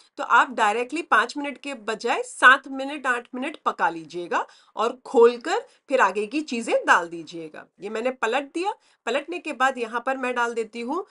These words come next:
दो तीन टेबलस्पून जितना भरकर मक्खन यानी कि मस्का बटर, तीन चार हरी मिर्चियों को स्लिट मारकर और थोड़ी सी बारीक कटी हुई कोथमीर यानी कि हरा धनिया डाल दीजिए और इसे आप चाहें तो चलाना चाहें तो चला लीजिए,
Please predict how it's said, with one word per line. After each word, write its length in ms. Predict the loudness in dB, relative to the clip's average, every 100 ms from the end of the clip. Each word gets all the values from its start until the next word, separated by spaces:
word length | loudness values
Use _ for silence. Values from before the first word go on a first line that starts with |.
| _ _ _
दो 100 | -4
तीन 220 | 0 -2
टेबलस्पून 580 | -2 -2 -2 -4 -6 -6
जितना 320 | -6 -6 -6 -6
भरकर 480 | -6 -10 -6 -6 -6 -4
मक्खन 480 | -4 -4 -6 -8 -8 _
यानी 180 | -8 -6
कि 120 | -6 -6
मस्का 420 | -6 -10 -4 -4 -2
बटर, 340 | -6 -4 -4 -4 _ _ _ -8
तीन 140 | -4
चार 200 | -2 0
हरी 200 | 0 0
मिर्चियों 320 | -4 -4 -6
को 120 | -4 -6
स्लिट 380 | -6 -8 -6 0
मारकर 320 | 0 0 -4
और 120 | -6
थोड़ी 240 | -4 -6 -6
सी 140 | -8
बारीक 320 | 0 0 0 -8
कटी 200 | -12 -8
हुई 180 | -6 -6 -4
कोथमीर 340 | -6 -4 -6
यानी 160 | -4 -4
कि 80 | -6
हरा 280 | -6 -4 -4
धनिया 300 | -4 -6 -4
डाल 240 | -4 -4
दीजिए 460 | -8 -10 -6 -6 -8 _ _ _ _
और 160 | -2 -2
इसे 380 | -2 -4 -4 -6 -4
आप 160 | -2 -2
चाहें 260 | -4 -6 -6
तो 100 | -8
चलाना 400 | -8 -6 -4 -6
चाहें 280 | -8 -8 -8
तो 80 | -10
चला 280 | -8 -2 0
लीजिए, 380 | 0 -6 -8